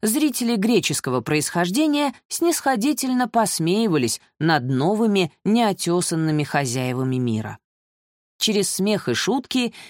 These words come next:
театр помогал лучше понять раздвинувшиеся горизонты. Публика постигала, что старые традиции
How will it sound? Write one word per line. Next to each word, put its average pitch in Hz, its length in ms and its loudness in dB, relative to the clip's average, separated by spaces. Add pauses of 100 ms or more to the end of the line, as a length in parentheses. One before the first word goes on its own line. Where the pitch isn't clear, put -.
(120)
театр 370 380 0
помогал 247 600 2 (220)
лучше 285 500 2
понять 196 540 0
раздвинувшиеся 185 1000 0
горизонты. 131 760 -2 (440)
Публика 170 500 2
постигала, 143 840 0 (220)
что 208 260 -2
старые 156 460 2
традиции 269 840 -2